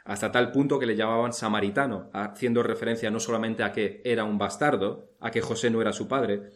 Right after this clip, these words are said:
sino que era un bastardo de la peor clase, que su padre era en realidad samaritano. Pero no en eso se quedó, sino que buscaron matarlo y finalmente lo consiguieron en una humillación máxima,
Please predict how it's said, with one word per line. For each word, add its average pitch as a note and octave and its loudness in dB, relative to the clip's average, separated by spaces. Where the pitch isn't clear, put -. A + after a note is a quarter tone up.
sino C3 0
que A2+ 0
era B2+ 2
un A#2+ -2
bastardo A2+ -4
de A2+ -4
la G2 -4
peor G2+ -2
clase, - -6
que G#2 -10
su G2+ -8
padre G#2+ -2
era G2+ -6
en G#2+ -14
realidad G2 -6
samaritano. F2+ -10
Pero A#2+ 6
no B2 4
en B2 4
eso C3 0
se F#2+ -6
quedó, A2+ -2
sino A#2 0
que A2+ 2
buscaron A2+ 2
matarlo A2 4
y G2+ -4
finalmente G#2 -2
lo G#2 0
consiguieron A2 -2
en G2 -14
una A#2 -10
humillación G#2+ -4
máxima, G2+ -8